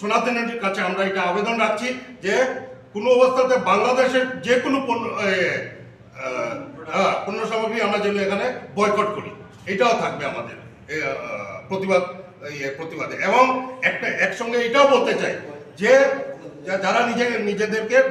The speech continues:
ধর্মনিরপেক্ষ বলে, সেকুলার বলে এবং যখনই দেখা যায় যে হিন্দুদের উপরে যদি কোনো কিছু হয়,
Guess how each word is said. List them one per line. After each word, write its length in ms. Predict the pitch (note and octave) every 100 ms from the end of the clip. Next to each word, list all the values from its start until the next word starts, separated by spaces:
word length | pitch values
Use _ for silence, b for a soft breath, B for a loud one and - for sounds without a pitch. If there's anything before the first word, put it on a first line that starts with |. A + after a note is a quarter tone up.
| -
ধর্মনিরপেক্ষ 760 | E3 B3 D4 D4+ C#4+ C4 -
বলে, 240 | A#3+ F#3 - - - - -
সেকুলার 420 | A3 D4+ C#4+ A3+
বলে 300 | A3 - - -
এবং 560 | F3 G#3 C4 C4 B3+ - - -
যখনই 300 | D#3+ G3 C#4+
দেখা 240 | C#4+ B3+ B3+
যায় 160 | B3+
যে 140 | B3+ A3+
হিন্দুদের 500 | G#3 A#3+ D4 E4 D4
উপরে 200 | C#4+ B3+
যদি 200 | B3+ -
কোনো 140 | A#3 A3+
কিছু 260 | - G#3
হয়, 200 | F#3+ D4